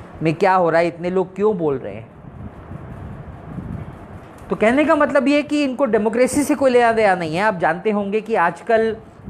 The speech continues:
जहाँ-जहाँ पे जिन राज्यों में भाजपा का शासन है, पहले कॉलेजों में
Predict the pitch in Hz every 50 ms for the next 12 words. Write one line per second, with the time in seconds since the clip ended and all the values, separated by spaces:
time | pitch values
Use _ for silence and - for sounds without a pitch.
0 | 113 117 151 160 196 214 208 202 208 202 208 202 202 226 214 196 165 190 190 185
1 | 185 175 170 165 180 190 185 190 175 160 156 151 147 165 151 165 160 - 160 -
2 | - 143 143 - - 143 135 127 117 101 98 - - - - - - - - -
3 | - - - - - - - - 170 170 208 247 269 277 - - 202 190 196 208
4 | 220 190 254 262 262 262 262 269 285 294 294 269